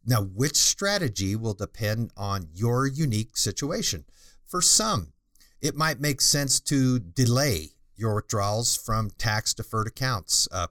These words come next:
push that tax bill, uh, some point out into the future. The idea behind this strategy is you would keep your I R A funds so that you're withdrawing money from taxable accounts first, like,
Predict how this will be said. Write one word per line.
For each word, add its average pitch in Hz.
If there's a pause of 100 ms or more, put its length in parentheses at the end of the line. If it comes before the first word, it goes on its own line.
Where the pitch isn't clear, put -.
push -
that 117
tax 120
bill, 117 (420)
uh, 95 (300)
some 127
point 123
out 117
into 117
the 98
future. 120 (200)
The 113
idea 135
behind 123
this 113
strategy 127
is 92
you 120
would 104
keep 135
your 107
I 120
R 110
A 107
funds 120 (480)
so -
that 120
you're 107
withdrawing 107
money 98 (360)
from 101
taxable 127
accounts 101
first, 104 (120)
like, 90